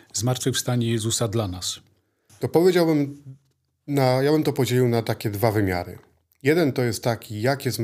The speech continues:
Speaker 2: jak zmartwychwstanie wpływa dzisiaj na mnie i na moje życie, a drugi,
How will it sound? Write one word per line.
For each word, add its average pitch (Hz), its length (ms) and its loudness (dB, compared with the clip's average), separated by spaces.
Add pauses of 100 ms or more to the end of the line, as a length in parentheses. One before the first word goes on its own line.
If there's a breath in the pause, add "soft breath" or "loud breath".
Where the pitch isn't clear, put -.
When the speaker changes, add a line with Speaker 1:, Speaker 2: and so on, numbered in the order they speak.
Speaker 2:
jak 131 180 -2
zmartwychwstanie 110 920 -4 (160)
wpływa 117 440 -2
dzisiaj 101 460 -4
na 98 160 -2
mnie 101 180 -2
i 98 40 -4
na 98 100 -2
moje 95 260 -4
życie, 131 480 -4 (1080)
a 120 180 0
drugi, 131 640 -2